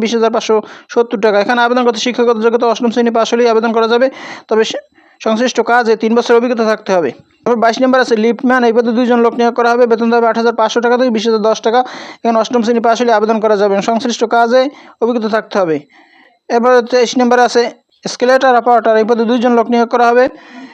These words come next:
এখানে অষ্টম শ্রেণী পাস হলে আবেদন করা যাবে এবং সংশ্লিষ্ট কাজে তিন বছর অভিজ্ঞতা থাকতে হবে। এবার চব্বিশ নম্বরে আছে মুয়াজ্জিন, এই পদে একজন লোক নিয়োগ করা হবে। এখানে মাদ্রাসা শিক্ষা বোর্ড হইতে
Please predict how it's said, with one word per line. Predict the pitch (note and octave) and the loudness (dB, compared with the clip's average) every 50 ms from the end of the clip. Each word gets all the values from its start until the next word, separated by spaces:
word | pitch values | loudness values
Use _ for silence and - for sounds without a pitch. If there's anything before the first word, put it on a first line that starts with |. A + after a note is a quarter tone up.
| - - - - - - - - | -20 -20 -20 -20 -20 -16 -10 -6
এখানে | A3 A#3 A#3+ B3 A#3+ A#3+ - | -2 -2 0 0 -2 -2 -4
অষ্টম | G3 F#3 - B3+ A3+ | -4 -2 -2 -2 -2
শ্রেণী | A#3+ B3+ A#3+ A3+ A#3+ | 0 0 0 2 2
পাস | A3+ G#3 - | 0 0 2
হলে | A#3+ A#3+ A#3 | 2 2 2
আবেদন | A3 A3+ A3+ B3 A#3+ A#3+ | 2 2 2 0 2 0
করা | A#3+ A3+ | 0 2
যাবে | A#3 A#3 A3+ C4 | 2 0 0 0
এবং | B3+ A3+ - | 0 0 0
সংশ্লিষ্ট | A#3 A3 G3+ B3+ B3+ - - A3+ - | -2 -2 -2 -4 -6 -6 -6 -2 0
কাজে | A#3 A#3 A#3 A#3 A3+ - | 0 2 2 0 0 -2
তিন | A3 G#3+ A3+ | 0 0 0
বছর | A3+ - - A#3+ A#3 | 0 0 0 2 2
অভিজ্ঞতা | A3+ A#3 A3+ A#3 A#3 G#3 A3+ | 2 2 0 0 -2 -2 -4
থাকতে | G3+ - - G3 F#3 | -4 -4 -2 0 0
হবে। | E3+ E3 E3 - - - - - - - _ | 0 0 -4 -8 -16 -20 -20 -20 -20 -14 _
এবার | - A3+ G#3 - | -4 -4 -2 0
চব্বিশ | B3+ B3 A#3 A#3 A3+ C#4+ C4+ | 0 0 0 0 0 0 0
নম্বরে | B3+ B3 B3+ C4 B3 | 2 2 2 2 2
আছে | G#3+ A#3 A3 | 2 2 2
মুয়াজ্জিন, | G#3+ A3 A#3 A3 G3+ A#3+ B3+ A#3+ A#3 | 2 2 0 0 0 0 0 0 0
এই | A3 G#3+ | 0 0
পদে | A#3 A3 A#3 A#3 | 0 2 0 0
একজন | A3 G#3+ A#3 A#3 A#3 | 0 0 0 2 2
লোক | A3 A3 | 0 0
নিয়োগ | A3+ A#3 A3+ A3+ | 0 0 0 0
করা | A#3+ A#3 A3+ A#3 | 0 0 0 2
হবে। | A#3 B3 C4+ D4 - - - - - - - - _ | 2 0 0 -2 -4 -16 -20 -20 -20 -20 -20 -16 _
এখানে | - A3 A#3 A#3 G#3+ | -4 -2 0 2 2
মাদ্রাসা | G#3+ A3 A#3 B3 A#3 A#3+ A#3+ A3 | 0 0 0 0 0 0 0 0
শিক্ষা | A#3+ A3+ - C4 A#3+ A#3+ - _ _ _ _ _ _ _ _ _ _ _ - - _ _ _ _ _ _ - | -2 -2 -2 -2 -4 -4 -6 _ _ _ _ _ _ _ _ _ _ _ -20 -20 _ _ _ _ _ _ -2
বোর্ড | A3+ A#3 A#3+ A#3 B3+ | 0 0 2 2 0
হইতে | B3+ A#3+ - | 0 0 0